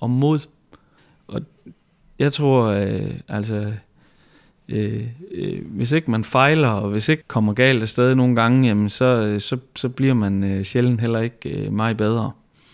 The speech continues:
Jeg er overhovedet ikke, øh, superprofessor i det her.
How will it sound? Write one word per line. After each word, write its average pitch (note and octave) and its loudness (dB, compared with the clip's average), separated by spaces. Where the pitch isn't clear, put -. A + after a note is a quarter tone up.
Jeg A2+ -2
er A#2 0
overhovedet A#2 2
ikke, A#2+ -2
øh, F#2+ -2
superprofessor A2 -2
i G2 0
det B2 0
her. A2+ 0